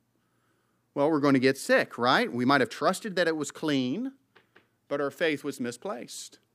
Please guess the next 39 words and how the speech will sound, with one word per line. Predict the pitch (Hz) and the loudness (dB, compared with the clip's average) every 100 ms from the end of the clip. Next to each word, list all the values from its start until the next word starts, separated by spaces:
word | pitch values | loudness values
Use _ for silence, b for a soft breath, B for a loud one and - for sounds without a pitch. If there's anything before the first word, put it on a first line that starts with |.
| _ _ _ _ _ - | _ _ _ _ _ -10
Or | - 147 | -2 -2
if | 151 | 0
you | 139 | 0
get | 151 156 | 2 0
in | 139 | 0
a | |
plane | 131 160 156 160 214 254 233 b b b | -2 -2 0 2 0 -4 -8 b b b
and | 135 135 | 0 0
the | 127 | 0
pilot | - 156 151 | 0 0 0
happens | 143 151 143 - | 0 -2 -2 -6
to | |
be | 147 139 131 - | -2 -2 -2 -8
a | |
poor | - 180 165 | -2 0 0
pilot | 143 139 185 - | 0 0 -2 -6
or | 120 | -6
a | 113 | -4
pilot | - 120 127 | -4 -4 -4
who's | 123 123 | -6 -2
having | 123 123 | -2 -2
a | |
bad | 104 113 117 113 | -2 0 0 0
day | 104 117 196 b b b b - | -2 -2 -2 b b b b 0
and | 131 123 | 4 4
the | 117 | 2
plane | 110 _ 139 123 117 | -2 _ -2 0 2
crashes, | 135 127 139 233 262 - - - _ _ _ _ _ _ _ _ _ _ | 2 2 0 -4 -8 -10 -16 -20 _ _ _ _ _ _ _ _ _ _
well, | 143 151 | -8 -4
we're | 147 | -4
probably | 143 120 113 | -4 -4 -4
gonna | 110 110 | -6 -6
die. | 123 190 123 - - _ _ _ _ _ _ _ _ _ - | -6 -6 -10 -14 -20 _ _ _ _ _ _ _ _ _ -8
Once | 139 135 | -6 -6
again, | 131 196 151 123 | -4 -2 -2 -2
the | 117 | -4
faith | - 190 131 127 - | -4 -2 -2 -6 -6
was | 127 113 | -6 -4
misplaced. | 131 147 - - - 240 247 139 - - - | -2 -4 -4 -16 -14 -12 -10 -10 -12 -16 -18